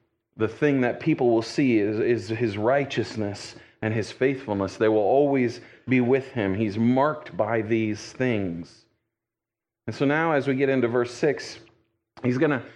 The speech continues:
Isaiah is gonna talk about the millennial reign of Messiah, that which we are looking forward to. The, the first coming of Messiah came in when Jesus walked the earth two thousand years ago,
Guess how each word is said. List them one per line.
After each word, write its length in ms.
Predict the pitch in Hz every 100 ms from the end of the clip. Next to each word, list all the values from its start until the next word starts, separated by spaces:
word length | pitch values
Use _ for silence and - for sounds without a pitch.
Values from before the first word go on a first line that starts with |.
| _ -
Isaiah 320 | 123 120 151
is 120 | 147 127
gonna 200 | 135 120
talk 320 | - 151 151
about 280 | 123 123 123
the 80 |
millennial 640 | 120 123 123 151 147 131 123
reign 420 | 139 151 143 131
of 160 | 104
Messiah, 460 | 113 107 110 104 101
that 220 | 117 131
which 200 | 135 139
we 140 | 139 131
are 100 | 120
looking 320 | 131 131 113
forward 340 | 151 151 120 -
to. 220 | 95 90 - - _
The, 220 | 131 117
the 80 | 117
first 360 | 117 175 170 -
coming 260 | 180 180
of 80 | 139
Messiah 360 | 127 139 131 120
came 300 | - 143 127
in 220 | 120 117
when 180 | 127 120
Jesus 480 | 113 143 135 123 -
walked 360 | 127 135 135
the 100 | 127
earth 220 | 123 120 -
two 120 | 123
thousand 400 | 123 113 110 113
years 260 | 127 147
ago, 300 | 117 101 98